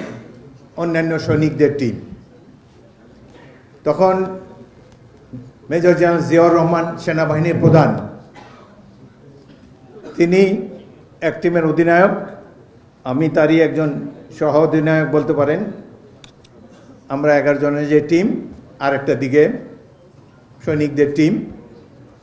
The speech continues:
দেড় ঘন্টা খেলা হলো, শূন্য শূন্য গোলে খেলাটি ড্র হলো। এবং তার সাথে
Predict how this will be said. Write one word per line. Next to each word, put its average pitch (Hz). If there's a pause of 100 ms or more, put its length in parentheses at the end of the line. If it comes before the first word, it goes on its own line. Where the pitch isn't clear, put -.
(240)
দেড় 151
ঘন্টা 156
খেলা 156
হলো, 165 (960)
শূন্য 170
শূন্য 165
গোলে 143 (680)
খেলাটি 135
ড্র 135
হলো। 170 (1200)
এবং 143 (240)
তার 147
সাথে 165